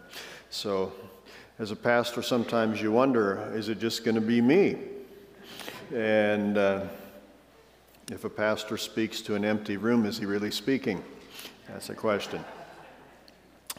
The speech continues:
But it's, it's good to see you this morning, and I trust you will be encouraged. We've been singing about God's forgiveness and hope that we have in Him.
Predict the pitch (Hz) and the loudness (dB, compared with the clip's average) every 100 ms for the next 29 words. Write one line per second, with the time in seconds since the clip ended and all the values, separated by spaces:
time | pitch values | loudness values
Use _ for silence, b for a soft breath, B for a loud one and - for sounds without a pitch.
0 | - 117 123 120 120 117 - 123 110 101 | 0 4 4 2 0 0 0 0 0 -2
1 | - 120 110 107 101 101 - 110 104 107 | -4 -2 0 0 0 -2 -2 -2 2 2
2 | 107 - B B B 113 135 135 - 139 | 0 -4 B B B 2 4 4 4 4
3 | 127 120 - 135 127 120 127 123 120 120 | 4 4 2 4 6 4 6 6 6 4
4 | 160 170 165 139 110 135 143 127 135 127 | 4 8 10 8 6 2 4 6 6 6
5 | 120 B B B B B - - - 180 | 2 B B B B B -6 -2 4 6
6 | 180 156 139 127 131 135 135 135 139 147 | 8 8 6 6 4 2 2 4 6 6
7 | 135 117 - 143 120 135 127 123 113 - | 4 0 -2 -2 4 4 4 4 0 -2
8 | 110 - 135 143 143 - 131 123 123 123 | -4 0 6 6 4 2 2 2 0 0
9 | 113 120 120 110 113 107 107 131 123 113 | 0 4 4 4 2 0 0 4 4 4
10 | 120 | 0